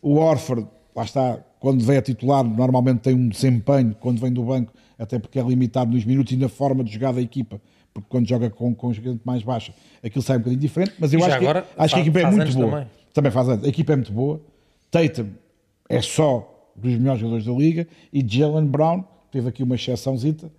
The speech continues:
Speaker 1: mas tem, f-, tem feito um arranque de época
Speaker 2: Sim.
Speaker 1: incrível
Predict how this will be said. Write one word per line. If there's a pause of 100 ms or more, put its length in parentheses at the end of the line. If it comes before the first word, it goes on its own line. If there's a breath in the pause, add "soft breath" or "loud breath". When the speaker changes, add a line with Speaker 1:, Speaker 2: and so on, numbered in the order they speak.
(280 soft breath)
Speaker 1:
mas (180)
tem,
f-,
tem
feito
um
arranque
de
época
Speaker 2:
Sim. (320 soft breath)
Speaker 1:
incrível